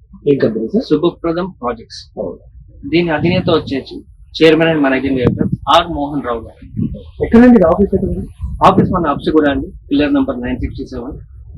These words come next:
Speaker 2: అప్సిగూడలో మనకి సెవెంత్ ఆగస్టు ఫిఫ్త్ కి మనం సెవెంత్ యానివర్సరీ కూడా అడుగు పెట్టుకోబోతున్నాం. నెక్స్ట్ ఆగస్టు ఫిఫ్త్ కి. మన చైర్మన్ గారు వచ్చేసి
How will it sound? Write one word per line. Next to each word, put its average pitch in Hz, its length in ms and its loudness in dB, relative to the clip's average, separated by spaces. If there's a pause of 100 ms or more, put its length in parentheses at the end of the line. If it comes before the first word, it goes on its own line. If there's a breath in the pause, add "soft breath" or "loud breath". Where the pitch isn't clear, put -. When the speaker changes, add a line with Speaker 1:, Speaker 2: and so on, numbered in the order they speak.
(140)
Speaker 2:
అప్సిగూడలో 135 520 -6
మనకి 120 240 -8 (360)
సెవెంత్ 147 300 -2 (140)
ఆగస్టు 151 340 -2
ఫిఫ్త్ - 260 -14
కి - 120 -8
మనం 135 220 -10
సెవెంత్ 135 280 -6
యానివర్సరీ 131 400 -8 (100)
కూడా 143 120 -8 (400)
అడుగు 135 220 -4
పెట్టుకోబోతున్నాం. 135 600 -8 (520)
నెక్స్ట్ - 180 -16 (120)
ఆగస్టు - 280 -6
ఫిఫ్త్ - 280 -10
కి. 359 60 -12 (880)
మన 160 100 0 (100)
చైర్మన్ 202 380 0
గారు 156 160 -2
వచ్చేసి 160 360 -6